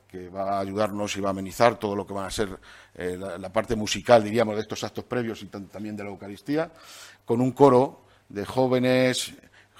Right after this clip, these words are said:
y, eh, que va a venir desde España, eh, de gente que ya lleva y ha participado en nuestros grandes momentos con nosotros.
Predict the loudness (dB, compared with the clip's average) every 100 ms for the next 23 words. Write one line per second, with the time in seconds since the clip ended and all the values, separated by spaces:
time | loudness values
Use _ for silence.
0 | -12 -8 -8 -8 -10 -10 -10 -12 -14 -8
1 | 2 2 2 0 -4 -6 0 4 4 2
2 | 0 -10 _ _ -12 -10 -10 -12 -12 -12
3 | -10 -10 -10 -12 -12 -10 -6 -6 -6 -12
4 | -10 -6 -4 -6 -6 -2 -2 -2 -8 -10
5 | -8 -8 -10 -10 -10 -10 -12 -12 -10 -10
6 | -8 -10